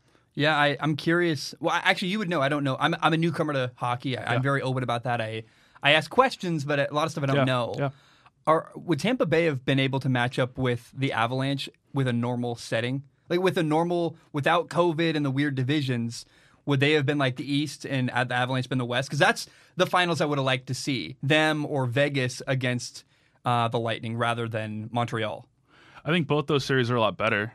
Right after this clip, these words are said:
Speaker 2: And again, it's hindsight, right? So we, you know, we're doing the thing now where, where Tampa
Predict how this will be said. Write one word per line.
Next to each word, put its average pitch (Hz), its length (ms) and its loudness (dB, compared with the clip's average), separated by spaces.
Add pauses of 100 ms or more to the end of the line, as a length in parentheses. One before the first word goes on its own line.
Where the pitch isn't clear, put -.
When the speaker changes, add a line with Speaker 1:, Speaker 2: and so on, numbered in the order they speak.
Speaker 2:
And 143 160 2
again, 190 160 2
it's 190 140 -2
hindsight, 170 540 0
right? 131 200 -2
So 143 120 -6
we, 131 100 0
you 127 180 0
know, 120 80 0
we're 120 120 0
doing 127 200 0
the 123 60 -2
thing 123 180 -2
now 127 200 2
where, 113 260 2 (400)
where 127 100 0
Tampa 127 500 0